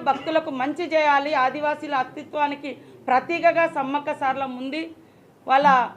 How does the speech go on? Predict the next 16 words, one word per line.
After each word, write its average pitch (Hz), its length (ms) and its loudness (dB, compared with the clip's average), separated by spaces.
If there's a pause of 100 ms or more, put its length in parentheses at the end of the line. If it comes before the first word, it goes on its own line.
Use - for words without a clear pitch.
(140)
అస్తిత్వాన్ని 320 520 -2
ఇక్కడ 277 160 -4 (100)
కాపాడాలి, 285 640 2 (440)
భక్తుల 330 440 2
యొక్క 320 140 -2 (120)
నమ్మకాన్ని 311 560 -2
పెంపొందించాలనే 277 840 -2 (100)
ఉద్దేశంతో 311 540 2 (200)
చేస్తున్నాం 254 440 -4
తప్ప 226 180 -4 (680)
బయట 285 260 4 (120)
వాళ్ళు 311 280 -2
వాగుతున్నట్టుగా 269 880 -2 (220)
ఎలాంటి 302 500 2 (120)
డిస్టర్బెన్స్ 262 560 -6 (100)
కానీ 226 260 -2